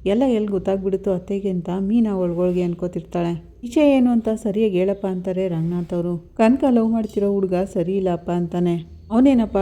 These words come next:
ಟ್ರಾಫಿಕ್ ಪೊಲೀಸ್, ನನ್ಗೆ ಅವಾಗವಾಗ ಸಮಸ್ಯೆ ಮಾಡ್ತಿರ್ತಾನಲ್ಲ, ಸ್ಟೇಷನಲ್ಲೂ ಕೂಡ ಪ್ರಾಬ್ಲಮ್ ತಂದನಲ್ಲ ಅವನೇ" ಅಂತಾನೆ. "ಕನಕನ ಅವನು ಕೊಟ್ಟು ಮದುವೆ ಮಾಡು ಅಂತ ಹೇಳ್ತಿದ್ದಾರೆ, ಅವ್ನು ಸರಿ ಇಲ್ಲಪ್ಪ, ಇವ್ರು ಅರ್ಥ ಮಾಡ್ಕೋತಿಲ್ಲ" ಅಂತಾನೆ. "ಓಹೋ, ಇದಾ ವಿಷಯ?" ಅಂತ ಶಾಂತಿ ಅನ್ಕೋತಿರ್ತಾಳೆ.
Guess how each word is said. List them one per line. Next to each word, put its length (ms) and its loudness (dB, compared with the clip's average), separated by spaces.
ಟ್ರಾಫಿಕ್ 440 -2
ಪೊಲೀಸ್, 600 -2
ನನ್ಗೆ 200 0
ಅವಾಗವಾಗ 500 2
ಸಮಸ್ಯೆ 480 -2
ಮಾಡ್ತಿರ್ತಾನಲ್ಲ, 720 -2
ಸ್ಟೇಷನಲ್ಲೂ 640 2
ಕೂಡ 300 0
ಪ್ರಾಬ್ಲಮ್ 480 -2
ತಂದನಲ್ಲ 380 0
ಅವನೇ" 300 2
ಅಂತಾನೆ. 480 -2
"ಕನಕನ 480 4
ಅವನು 220 2
ಕೊಟ್ಟು 300 2
ಮದುವೆ 280 0
ಮಾಡು 280 0
ಅಂತ 180 -4
ಹೇಳ್ತಿದ್ದಾರೆ, 680 -2
ಅವ್ನು 320 -2
ಸರಿ 220 0
ಇಲ್ಲಪ್ಪ, 340 -4
ಇವ್ರು 200 0
ಅರ್ಥ 220 -6
ಮಾಡ್ಕೋತಿಲ್ಲ" 500 0
ಅಂತಾನೆ. 540 0
"ಓಹೋ, 380 6
ಇದಾ 280 2
ವಿಷಯ?" 280 -2
ಅಂತ 260 0
ಶಾಂತಿ 360 -2
ಅನ್ಕೋತಿರ್ತಾಳೆ. 840 -2